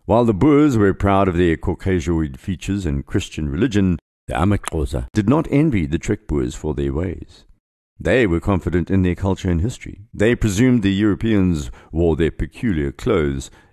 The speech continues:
ill-suited to Africa, because they had sickly and feeble bodies. They were surprised by many things white people did,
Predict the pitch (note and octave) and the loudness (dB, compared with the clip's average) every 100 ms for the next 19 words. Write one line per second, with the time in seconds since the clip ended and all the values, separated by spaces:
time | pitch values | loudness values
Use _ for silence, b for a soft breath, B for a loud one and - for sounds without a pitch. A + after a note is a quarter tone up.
0 | - C3+ F#2 D#2 - - D#2 C#2 - G#2 | 0 2 2 0 -2 -4 -4 -6 -4 -2
1 | - B1 A1+ - B B E2 G2+ C#2+ E2+ | -4 -8 -10 -14 B B -4 -2 0 0
2 | D2+ D#2+ - - - D#2 B1+ C#2 A#1 - | 0 -2 -6 -6 -6 -6 -6 -6 -6 -10
3 | - G2+ D#2+ B1+ - E2+ D2 - - - | -6 -6 -4 -6 -6 -6 -8 -14 -20 -20
4 | _ _ _ _ _ _ - B2 E3 - | _ _ _ _ _ _ 0 2 4 2
5 | G2 G#2+ G3 D#3+ C2+ E2+ D#2 E2+ E2 F#2 | 2 4 4 2 0 0 2 2 2 0
6 | D#2 C2+ C#2+ E2 - F2 - D2 G#2+ | 0 -2 -4 -4 -4 -6 -6 -2 -2